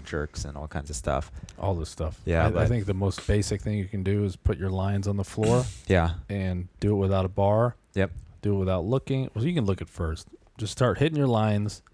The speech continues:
Speaker 2: perfectly. I'm
Speaker 1: Mm-hmm.
Speaker 2: talking about not off by an inch or two.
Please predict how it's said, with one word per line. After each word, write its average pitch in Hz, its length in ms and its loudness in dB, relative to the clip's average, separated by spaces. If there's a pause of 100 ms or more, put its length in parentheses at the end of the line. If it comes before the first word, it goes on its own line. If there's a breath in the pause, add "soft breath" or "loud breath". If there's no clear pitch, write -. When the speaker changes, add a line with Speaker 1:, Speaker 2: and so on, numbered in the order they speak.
(280)
Speaker 2:
perfectly. 92 840 2
I'm 120 120 -8
Speaker 1:
Mm-hmm. 117 140 -2
Speaker 2:
talking 123 280 0
about 104 340 2
not 117 200 2
off 120 320 2
by 113 160 4
an 107 120 2
inch 117 180 0
or 98 40 -6
two. 98 360 -2